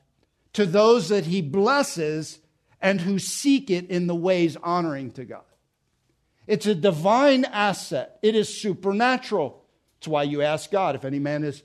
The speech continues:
James one five, "Since you lack wisdom, ask of God, who gives it generously without reproach."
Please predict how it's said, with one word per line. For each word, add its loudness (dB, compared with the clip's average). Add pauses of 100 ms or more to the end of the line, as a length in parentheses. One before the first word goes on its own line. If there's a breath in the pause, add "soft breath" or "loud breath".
(420 soft breath)
James -8
one -4
five, -2
"Since -10
you -6
lack -6
wisdom, -6
ask -6
of -10
God, 0
who -6
gives -6
it -10
generously -8
without -6
reproach." -6